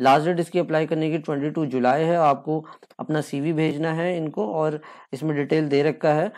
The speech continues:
और अगर इसकी आपको जो सैलरी मिलेगी वो एटीन थाउजेंड per month मिलेगी। तो University of Madras आप इसको देख सकते हैं, मद्रास यूनिवर्सिटी का। आइए नेक्स्ट बढ़ते हैं इंडियन इंस्टीट्यूट ऑफ टेक्नोलॉजी हैदराबाद। तो अगर मैं यहाँ पे बात करूँ, यहाँ पे, अ,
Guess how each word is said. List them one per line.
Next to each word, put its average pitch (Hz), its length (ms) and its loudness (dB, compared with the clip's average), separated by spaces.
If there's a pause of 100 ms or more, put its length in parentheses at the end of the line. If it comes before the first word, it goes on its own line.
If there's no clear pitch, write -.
(220)
और 139 140 2
अगर 143 220 0
इसकी 165 260 -4
आपको 160 280 2
जो 151 140 -2
सैलरी 147 340 0
मिलेगी 160 300 0
वो 165 140 -2
एटीन 151 340 -2
थाउजेंड 147 360 -2
per 147 100 0
month 151 240 -2
मिलेगी। 120 340 -2
तो 135 100 -2
University 151 840 0
of 147 180 0
Madras 135 500 2 (520)
आप 135 160 4
इसको 151 240 -4
देख 139 200 0
सकते 135 240 -6
हैं, 170 80 -2
मद्रास 139 400 2
यूनिवर्सिटी 120 640 -4
का। 104 200 -12 (640)
आइए 180 320 2
नेक्स्ट 170 340 0
बढ़ते 170 260 0
हैं 196 220 -2
इंडियन 175 300 0
इंस्टीट्यूट 165 340 -2
ऑफ 165 160 2
टेक्नोलॉजी 151 460 0
हैदराबाद। 156 580 2 (360)
तो 156 80 2
अगर 160 180 4
मैं 196 120 2
यहाँ 160 160 0
पे 180 80 0
बात 165 260 4
करूँ, 170 240 0
यहाँ 147 320 -2
पे, 170 140 2
अ, 170 60 -4